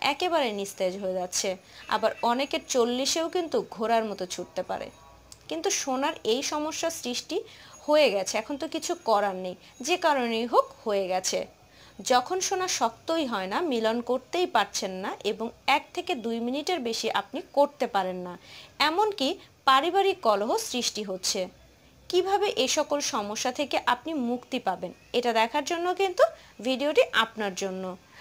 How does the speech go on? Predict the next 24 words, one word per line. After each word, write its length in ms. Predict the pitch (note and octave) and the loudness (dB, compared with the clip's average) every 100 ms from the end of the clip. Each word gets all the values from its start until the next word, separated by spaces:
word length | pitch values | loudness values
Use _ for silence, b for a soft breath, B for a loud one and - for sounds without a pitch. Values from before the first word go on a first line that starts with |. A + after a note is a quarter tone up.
| B | B
আর 180 | - G#3+ - | -2 0 2
অবশ্যই 520 | - D4 F#4+ G4 G4+ F#4+ | 4 4 4 0 0 2
ভিডিওটি 440 | G4+ G4+ G4+ G#4+ C5 - - - - | 2 4 2 2 2 -2 -20 -20 -6
টেনে 220 | F4 D#4 A#3+ | -2 0 0
টেনে 240 | G3+ F#3 | -2 -2
দেখবেন 380 | F3+ - - D#3+ | -4 -4 -6 -6
না। 200 | D#3+ - - _ B B B B B - | -6 -12 -16 _ B B B B B 2
অনেকের 400 | C#4 E4 F#4 G#4+ | 4 2 0 -2
স-, 100 | - - | -4 -6
আছে 400 | C4+ C#4+ - C4 G4 | -6 -2 0 -2 -2
সোনার 360 | - A#3 A3+ - | -4 -2 -2 -6
আগামোটা 600 | G#3 G#3 C#4 D4+ D#4+ F#4+ B4 B G3 | -6 -2 -2 -2 0 0 -2 B -4
গোড়াটা 400 | A3+ A3 B3+ F4 | 0 0 2 2
একেবারে 440 | - - D4 F#4+ A#4+ | 2 0 2 2 2
চিকন 440 | E4 D4 B3+ G#3+ | -2 0 -2 -2
হয়ে 240 | A3 F#3 F3 | -2 -2 -2
গেছে, 320 | F#3 - G3+ B B - | -4 -6 -10 B B 2
কারণ 340 | D#4 F4 D#4 G4 B | 4 4 0 -4 B
তারা 240 | D4+ E4+ - | 2 2 2
অনেক 280 | D4+ F#4 F4+ | 0 0 -2
বেশি 200 | F4+ G4 | -2 -2
পরিমাণে 380 | F#4 F#4 F#4 | -2 -2 -2
হাত 260 | F#4 - G#3+ - | -4 0 -2 -2
মারে। 220 | F3+ F3 | -8 -8